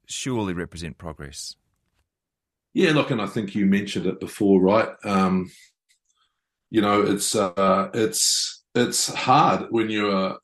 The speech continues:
Speaker 2: you know, when you get criticised and, you know, you do need breaks from it. And this is why I say to people, you should have a preventative mental health thing, right? You can't, you can't carry your mental health forward and recover on the weekend. Um, you know, you can't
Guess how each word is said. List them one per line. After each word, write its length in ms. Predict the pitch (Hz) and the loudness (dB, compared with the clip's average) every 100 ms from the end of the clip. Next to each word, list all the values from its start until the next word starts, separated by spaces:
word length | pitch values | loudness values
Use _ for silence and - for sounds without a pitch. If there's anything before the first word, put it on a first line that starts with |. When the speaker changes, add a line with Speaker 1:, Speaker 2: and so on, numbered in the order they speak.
| _ | _
Speaker 2:
you 140 | 120 | -4
know, 120 | 104 104 | -2 0
when 100 | 104 | 2
you 60 | |
get 200 | 104 - | 2 2
criticised 840 | - 104 95 107 98 95 95 92 98 | 0 2 2 2 2 4 2 0 -4
and, 380 | 90 92 92 - _ _ _ | -6 -6 -8 -10 _ _ _
you 80 | 110 | 0
know, 80 | 104 | 4
you 200 | 107 98 | 4 4
do 200 | 120 117 | 6 6
need 360 | 110 107 98 - | 4 2 0 0
breaks 340 | 110 123 - | 0 0 -2
from 200 | - 98 | -2 -2
it. 60 | 90 | -2
And 80 | 113 | -4
this 160 | - | -4
is 120 | 123 | 0
why 180 | 123 113 | 2 2
I 100 | 107 | 2
say 240 | 98 101 104 | -2 -4 -6
to 80 | |
people, 520 | - 113 101 98 92 - - - | 0 2 2 0 -2 -4 -20 -12
you 120 | - 95 | -6 -2
should 220 | - 123 | 4 4
have 140 | 110 | 4
a 60 | 104 | 2
preventative 600 | - 101 110 101 104 95 | 0 -2 -2 0 -2 0
mental 280 | 101 98 92 | -2 -2 -4
health 340 | 101 98 - | -2 -2 -2
thing, 220 | 92 78 - | -2 -2 -6
right? 220 | 104 110 | -2 2
You 80 | 131 | 2
can't, 220 | - 170 _ - - - - - | 4 2 _ -2 -2 -2 -14 -8
you 60 | 139 | 2
can't 300 | 214 202 - | 4 4 2
carry 240 | 143 123 | 4 6
your 120 | 113 | 4
mental 300 | 101 101 98 | 2 -2 -4
health 280 | 82 98 - | -2 -2 0
forward 400 | 120 110 104 98 - - | 4 4 4 -2 -8 -8
and 180 | 117 104 | -2 0
recover 400 | 101 - 113 104 | -2 0 2 2
on 260 | - 104 98 | 2 2 2
the 60 | |
weekend. 520 | 95 104 139 147 180 - _ _ _ _ _ - | 2 0 2 2 2 -4 _ _ _ _ _ -4
Um, 520 | 110 104 104 101 98 | 0 2 0 -2 -4
you 120 | 120 113 | 0 2
know, 120 | 113 | 4
you 200 | 131 120 | 4 2
can't 400 | 160 165 147 | 2 2 2